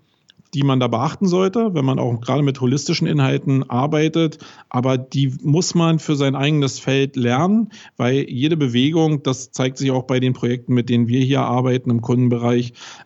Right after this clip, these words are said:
ähm, jedes Projekt verhält sich anders. Aber die Möglichkeiten, die daraus entstehen, äh, wie Entwicklungen im Ranking ablaufen, jetzt, äh, gerade so in Richtung,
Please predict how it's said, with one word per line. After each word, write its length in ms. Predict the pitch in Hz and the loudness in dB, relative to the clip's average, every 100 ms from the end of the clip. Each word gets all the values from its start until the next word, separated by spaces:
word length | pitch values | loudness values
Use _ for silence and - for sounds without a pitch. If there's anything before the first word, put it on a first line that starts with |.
| - | -2
ähm, 400 | 113 113 113 113 | 0 2 2 0
jedes 320 | 117 135 151 147 | -2 0 0 -4
Projekt 400 | - 131 131 - | -2 0 0 -2
verhält 320 | 120 127 120 | 0 0 -2
sich 160 | 113 | -4
anders. 500 | 120 143 170 175 - - - - - | 0 0 2 0 -2 -12 -20 -20 -6
Aber 260 | 127 131 127 | -2 0 0
die 140 | 127 | 2
Möglichkeiten, 720 | 143 208 196 - 143 135 135 | 2 2 -2 -4 -2 -2 0
die 100 | 127 | -2
daraus 440 | 120 117 117 120 127 | 0 -2 -2 -4 -2
entstehen, 600 | 117 - 135 180 226 214 _ _ _ _ - | -4 -2 0 2 2 -2 _ _ _ _ -6
äh, 220 | 123 127 117 | -2 -2 -2
wie 160 | 135 | -4
Entwicklungen 540 | 135 123 143 151 151 143 | -2 -2 0 0 2 2
im 120 | 127 | 2
Ranking 360 | 131 143 143 | 2 0 -2
ablaufen, 760 | 131 147 151 147 160 165 147 139 | -2 0 0 0 0 0 0 0
jetzt, 320 | 127 120 - | -2 -4 -6
äh, 140 | 123 | -4
gerade 360 | 113 117 123 131 | -4 0 2 2
so 220 | 120 131 | 0 0
in 80 | 123 | 2
Richtung, 540 | 123 127 127 123 117 | 0 -2 0 2 0